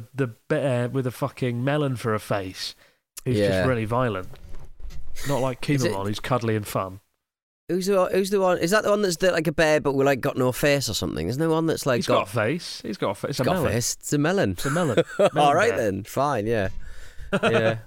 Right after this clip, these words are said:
Speaker 1: He's really aggressive looking with these big gnarly teeth.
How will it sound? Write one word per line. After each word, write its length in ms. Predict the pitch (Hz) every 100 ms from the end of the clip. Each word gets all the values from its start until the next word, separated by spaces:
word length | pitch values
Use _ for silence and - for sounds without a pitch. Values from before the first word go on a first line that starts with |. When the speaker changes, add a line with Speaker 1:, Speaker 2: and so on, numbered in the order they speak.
| - _ _ _ _
Speaker 1:
He's 280 | 202 180 139
really 300 | 151 170 151
aggressive 460 | 143 156 143 - 110
looking 440 | 107 - 110 92
with 100 | 98
these 140 | 120 117
big 200 | 139 120
gnarly 380 | 123 120 117 113
teeth. 480 | - 131 101 -